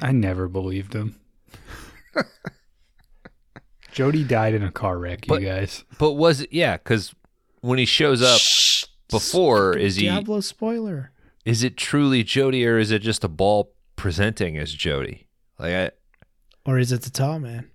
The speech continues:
Speaker 2: Yeah. Who knows? I, I, I still think Jody died in a car wreck stays on the board.
Speaker 1: Yeah, it's,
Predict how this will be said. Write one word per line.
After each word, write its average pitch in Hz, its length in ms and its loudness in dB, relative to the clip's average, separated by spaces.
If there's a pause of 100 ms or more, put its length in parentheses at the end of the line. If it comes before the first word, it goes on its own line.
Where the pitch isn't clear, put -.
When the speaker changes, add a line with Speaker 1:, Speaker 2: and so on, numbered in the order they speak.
(400)
Speaker 2:
Yeah. 180 320 0 (580)
Who 160 140 0
knows? 160 480 0 (600)
I, 113 200 0 (520)
I, 107 180 -2 (2250)
I 147 180 4
still 170 280 2
think 127 500 -2
Jody 113 400 4
died 107 320 2
in 98 100 0
a 90 60 -6
car 107 260 0
wreck 107 280 2
stays 87 340 0
on 82 120 0
the 71 60 -6
board. 69 320 -6 (2500)
Speaker 1:
Yeah, - 220 -2
it's, - 260 -6